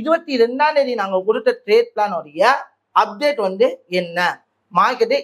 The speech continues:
இங்கேருந்து மேல போகும், ரெசிஸ்டன்ஸ் ஏரியாவுக்கு மேல போகும், அங்கேருந்து கீழே வர்றதுக்கான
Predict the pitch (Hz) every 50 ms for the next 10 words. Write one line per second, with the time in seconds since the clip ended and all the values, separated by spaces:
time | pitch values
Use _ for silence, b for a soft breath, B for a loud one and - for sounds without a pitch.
0 | 214 208 208 208 214 214 226 254 208 196 208 214 220 220 - 165 156 180 - _
1 | _ - 202 208 240 254 254 277 262 220 226 226 220 220 220 220 208 208 214 233
2 | 220 190 180 233 285 285 - _ _ _ _ _ _ - 208 240 254 247 262 277
3 | 269 - 285 285 277 247 220 208 - 202 214 240